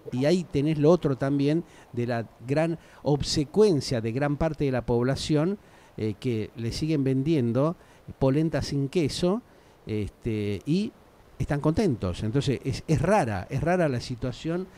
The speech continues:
de lo que pasa en la mente de, de muchos ciudadanos que se prestan a este juego <clears throat> pensando que pueden recuperar si no se dan cuenta que es todo lo contrario. Cada vez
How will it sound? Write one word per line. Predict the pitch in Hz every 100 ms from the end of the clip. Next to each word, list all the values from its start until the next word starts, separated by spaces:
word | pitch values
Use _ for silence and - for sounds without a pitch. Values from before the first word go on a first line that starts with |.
| -
de | 123 127
lo | 123
que | 123
pasa | 117 165 131 147
en | 127
la | 117
mente | 123 147 147 156
de, | 117 107 87
de | 117
muchos | 131 151 139 -
ciudadanos | 127 117 131 160 180 180 - - -
que | 135
se | - 135
prestan | - 170 - 143
a | 143
este | -
juego | 139 - 147 139 165 - - - - - -
<clears throat> | 226 170 -
pensando | 180 175 - 226 175 170 175 196 - - -
que | - 143
pueden | 175 180 156
recuperar | 143 143 143 151 156 147
si | -
no | 139
se | 131
dan | 135 123
cuenta | 165 - 127
que | 123
es | 113
todo | 143
lo | 123
contrario. | 113 123 139 143 110
Cada | 131 131 127
vez | 143 156